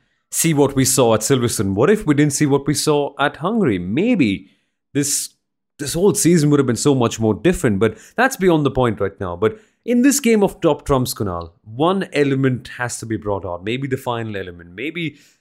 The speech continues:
something that seals the deal for me. I don't know. I'm gonna try. You decide, folks. You, you are the ultimate judge in this case. But in terms of teammates as well,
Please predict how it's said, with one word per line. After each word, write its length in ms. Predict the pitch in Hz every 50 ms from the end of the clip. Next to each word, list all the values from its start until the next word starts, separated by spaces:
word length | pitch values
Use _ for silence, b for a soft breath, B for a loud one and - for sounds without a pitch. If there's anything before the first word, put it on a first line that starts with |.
| b _
something 400 | - - - 202 196 185 208 196
that 180 | 185 185 180
seals 300 | - - 190 185 190 170
the 100 | - 180
deal 280 | 175 151 165 190 214 233
for 180 | 220 - 233 226
me. 220 | 233 254 247 - -
I 120 | 92 90
don't 200 | 92 87 87 85
know. 140 | 92 92 85
I'm 200 | 87 98 120 127
gonna 180 | 113 120 107 98
try. 240 | - - 113 98
You 200 | 92 110 151 196
decide, 420 | 165 143 131 - - 139 110 98 95
folks. 320 | - - 98 87 - - -
You, 180 | 120 135 131 120
you 260 | 131 156 170 151 131
are 120 | 95 110
the 100 | 110 120
ultimate 320 | 120 110 104 117 107 107 101
judge 240 | 107 117 104 104
in 120 | 98 92 92
this 160 | 101 98 -
case. 280 | - 113 104 101 - b b b b b b b b b b _ _
But 460 | - 190 185 185 185 - - - - _ _ _ _ _ _ _ _ _ -
in 120 | 180 185
terms 280 | 190 240 269 247 196 185
of 120 | 180 -
teammates 460 | - 185 180 170 165 160 139 123 -
as 160 | 127 117 98
well, 260 | 117 120 98 82 80